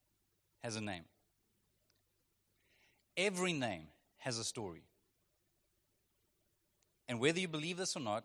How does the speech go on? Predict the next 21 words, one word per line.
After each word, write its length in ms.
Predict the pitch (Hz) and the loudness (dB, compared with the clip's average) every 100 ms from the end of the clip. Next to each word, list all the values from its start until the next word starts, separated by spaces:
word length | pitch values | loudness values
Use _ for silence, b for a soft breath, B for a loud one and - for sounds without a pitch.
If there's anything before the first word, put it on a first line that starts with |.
| - | -4
and 100 | 110 | -2
I 60 | 127 | 0
don't 140 | 156 | 0
understand 360 | 170 - 156 156 | -2 -2 -2 0
how 140 | 160 | -2
this 160 | 170 104 | -2 -4
works, 260 | 101 - - 104 | -8 -10 -12 -12
but 100 | 101 - | -12 -6
every 260 | 147 143 135 | -4 -4 -6
story 340 | - 127 107 | -4 -4 -4
matters 300 | 98 95 90 | -8 -10 -10
to 80 | - | -12
God. 200 | 87 82 _ _ _ _ _ _ _ _ _ _ _ _ _ _ _ - | -14 -16 _ _ _ _ _ _ _ _ _ _ _ _ _ _ _ -4
Every 260 | 165 156 160 | -2 0 -2
story, 400 | - 120 87 - | -2 -4 -4 -10
even 220 | 123 139 | -10 -8
the 60 | 160 | -8
people 300 | - 151 156 | -6 -8 -4
you 60 | 147 | -2
don't 180 | 127 | -2
like, 240 | 123 123 | 0 -2